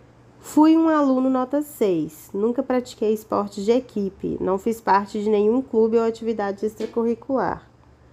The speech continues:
Sofri bullying e no ensino médio só tive um recorde na Yosemite High School, o de mais horas de castigos atribuídas a um aluno em um único ano escolar.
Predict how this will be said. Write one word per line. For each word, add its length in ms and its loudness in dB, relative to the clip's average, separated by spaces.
Sofri 400 2
bullying 640 2
e 140 0
no 180 2
ensino 360 0
médio 420 0
só 220 -2
tive 320 -2
um 80 2
recorde 640 -2
na 180 0
Yosemite 880 0
High 240 -2
School, 400 -6
o 100 2
de 240 0
mais 420 2
horas 320 2
de 120 -6
castigos 640 -4
atribuídas 760 0
a 140 4
um 100 0
aluno 580 -2
em 180 4
um 180 2
único 300 0
ano 160 0
escolar. 640 -6